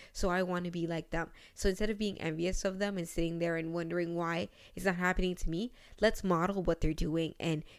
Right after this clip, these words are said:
become great like them and hopefully share a stage with them one day. Um, turning motivation, envy, envy to motivation is, has been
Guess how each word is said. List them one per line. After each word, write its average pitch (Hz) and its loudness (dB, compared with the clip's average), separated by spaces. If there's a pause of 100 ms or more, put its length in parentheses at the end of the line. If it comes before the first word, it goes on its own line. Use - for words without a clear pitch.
become 185 0
great 170 2
like 160 -2
them 160 0
and 170 -2
hopefully 170 0
share 160 -2
a 165 0
stage 160 -2
with 151 -6
them 160 0 (420)
one 170 2
day. 143 6 (340)
Um, 156 2 (340)
turning 175 2
motivation, 165 0 (180)
envy, 170 2 (160)
envy 175 0
to 170 6
motivation 160 0 (100)
is, 170 0 (640)
has 165 0
been 160 0